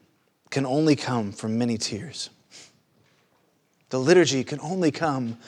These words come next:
from many tears. He says, "She understood what the liturgy really is. It is participation in a fellowship of suffering and joy that has gone on for centuries." This is not just about us, is it?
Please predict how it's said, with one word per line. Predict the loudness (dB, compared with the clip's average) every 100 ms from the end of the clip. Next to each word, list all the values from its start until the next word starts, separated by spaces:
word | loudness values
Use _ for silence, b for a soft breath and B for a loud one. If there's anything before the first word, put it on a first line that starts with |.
| B B B
from | 0 2 2
many | 2 0 0
tears. | 0 0 0 -2 -4 -6 _ _ B B B B
He | 2
says, | 6 6 6 6
"She | 8
understood | 10 8 8 8 10 10
what | 6
the | 4
liturgy | 6 6 6 2
really | 6 10 10 8 4
is. | -2 -4 -2 -4 -6 -20 b b b b b
It | 6
is | 6 6
participation | 2 2 2 0 2 2 2 0 -4
in | -6
a | -8
fellowship | 2 6 8 6 4 2 2 -2
of | -2
suffering | 2 2 2 0 -2 -2 -4
and | -6 -4
joy | 0 4 4 2 -2 B B B
that | -4
has | -2 -2
gone | -4 -4
on | -4 -4
for | -4
centuries." | -4 -4 -4 -8 -10 -10 -18 -10 -10 -10 _ _ _ _ -20 b b b b b b b b b b b b b b b _ _ _ _ _ _ _ -20 _ _ _ _ _ _ _ _ _ _ _ -2
This | 0
is | 0 0
not | -2 -2
just | -4 -4
about | -8 -8
us, | -8 -8 -10
is | -10
it? | -14